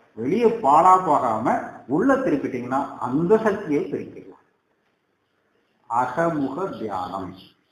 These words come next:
இதுதான் மானச பூஜை. ஏன் மானச பூஜைன்னு சொன்னாங்க? மனதுக்கு கொடுக்காம மனதை உள்ள திருப்பிட்டீங்கன்னா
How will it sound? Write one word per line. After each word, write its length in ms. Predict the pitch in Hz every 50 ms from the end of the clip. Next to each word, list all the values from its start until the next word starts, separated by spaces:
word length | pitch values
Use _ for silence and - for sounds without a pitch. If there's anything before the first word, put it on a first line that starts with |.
| _ _ _ _ _ _
இதுதான் 460 | - 139 135 - - 104 101 - - - _ - 117
மானச 500 | 123 123 123 127 127 123 113 107 107 107
பூஜை. 500 | 139 139 - - _ _ _ _ _ _ _ _ _ _ _ _ _ _ _ _ _ _ _ _ _ _ _ _ _ _ _ -
ஏன் 480 | 135 156 160 185 208 220 220 196 160 135
மானச 460 | 127 139 156 180 202 214 208 - - 180
பூஜைன்னு 440 | 165 165 160 151 151 156 151 151 143
சொன்னாங்க? 400 | 139 139 135 127 127 123 127 123 - - - - - - - _
மனதுக்கு 680 | - 131 147 151 143 156 185 226 240 233 247 - - 220
கொடுக்காம 840 | 196 - 185 196 214 208 208 180 151 143 143 131 - - - - - - _ _ _ _ _ _ _ _ _ _ _ _ _ _ _ _ _
மனதை 460 | 113 113 127 131 147 160 156 143 143 131
உள்ள 340 | 120 127 151 202 269 254 233
திருப்பிட்டீங்கன்னா 800 | - - 170 160 139 - - 120 - 110 104 101 101 110 107